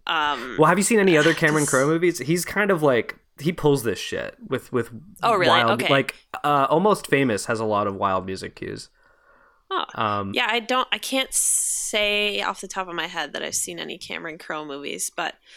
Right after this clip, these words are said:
Speaker 1: I guess if I was more familiar
Speaker 2: Mm-hmm.
Speaker 1: with his works, I would maybe be a little less shocked.
Speaker 2: I am not surprised by his choices in this movie.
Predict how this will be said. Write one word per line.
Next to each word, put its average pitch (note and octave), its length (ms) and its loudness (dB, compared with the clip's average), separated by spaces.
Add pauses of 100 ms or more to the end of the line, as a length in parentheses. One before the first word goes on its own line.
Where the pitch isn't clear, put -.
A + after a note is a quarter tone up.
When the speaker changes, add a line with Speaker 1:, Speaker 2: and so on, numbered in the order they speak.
(240)
Speaker 1:
I G3 80 -2
guess G#3 240 -2
if A3+ 80 -12
I F#3+ 80 2
was F#3+ 160 -2
more F#3+ 160 0
familiar F3 640 -2
Speaker 2:
Mm-hmm. A#2+ 300 -8 (460)
Speaker 1:
with F3+ 240 -4
his F3 220 -8
works, D#3 380 -4
I C#3+ 120 -4
would - 200 -8 (380)
maybe E3 380 -4
be D#3 140 -4
a D3+ 80 -4
little D3 240 -4
less D3+ 400 -2 (120)
shocked. - 760 -4
Speaker 2:
I C3+ 160 2
am C#3 160 2
not C#3 240 2
surprised A#2 840 0 (720)
by G#2 560 2 (300)
his A#2 180 -2
choices A2 480 -2
in G#2 120 -4
this G2+ 160 -8
movie. D#3+ 680 0